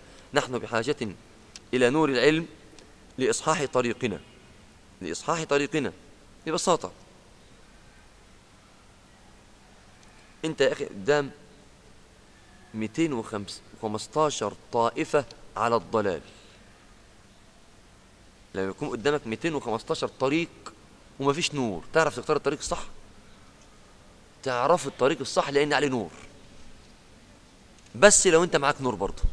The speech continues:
إزاي؟ أنتوا كلكم حافظين حديث النبي عليه الصلاة والسلام، افترقت اليهود على إحدى وسبعين فرقة، صح؟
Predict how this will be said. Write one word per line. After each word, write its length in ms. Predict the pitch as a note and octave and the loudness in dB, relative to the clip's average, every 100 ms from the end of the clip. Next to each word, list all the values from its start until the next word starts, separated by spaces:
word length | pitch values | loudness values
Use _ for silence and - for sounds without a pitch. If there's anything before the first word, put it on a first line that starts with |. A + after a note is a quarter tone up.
| - - - - - - - - - - - - - - - - - - - - - - - | -2 -18 -20 -20 -20 -20 -20 -20 -20 -20 -20 -20 -20 -20 -20 -20 -20 -20 -20 -20 -20 -18 -14
إزاي؟ 400 | G2 F#2+ C3 A#2 - - - | -4 4 4 4 -2 -18 -14
أنتوا 160 | D3 D3 | -8 -2
كلكم 180 | F3 D#3+ | 0 0
حافظين 220 | C3 D#3 | -2 -2
حديث 280 | C#3 C#3 C3 | -4 -4 -2
النبي 200 | C3+ C3+ | 0 0
عليه 80 | A#2 | -2
الصلاة 180 | A#2+ | -6
والسلام، 240 | A2+ C#3 F3+ - - - - - - - | 0 0 0 -8 -20 -20 -20 -20 -12 -10
افترقت 440 | A2+ E3+ E3+ B2 | -2 0 0 0
اليهود 320 | C3 A#2+ D3+ B2+ | 0 2 2 4
على 320 | B2+ D#3+ F3 - - - - - - - - - - - - D#3+ | 4 4 2 -4 -20 -20 -20 -20 -20 -20 -20 -20 -20 -20 -2 0
إحدى 200 | D#3 D3+ | 6 6
وسبعين 360 | D3+ D#3 E3+ E3+ | 8 6 2 4
فرقة، 260 | F#3 - - - | 2 0 -8 0
صح؟ 220 | E3 | 0